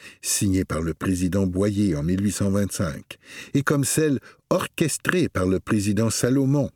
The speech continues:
en livrant la Banque nationale aux banquiers français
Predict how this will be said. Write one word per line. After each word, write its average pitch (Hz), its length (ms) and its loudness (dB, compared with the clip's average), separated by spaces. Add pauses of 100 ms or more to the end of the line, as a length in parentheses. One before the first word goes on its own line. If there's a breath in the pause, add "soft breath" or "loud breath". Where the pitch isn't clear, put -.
(480)
en 127 120 2
livrant 123 380 0
la 101 160 2
Banque 131 340 -2
nationale 131 640 0
aux 80 120 0
banquiers 143 500 0
français - 580 -2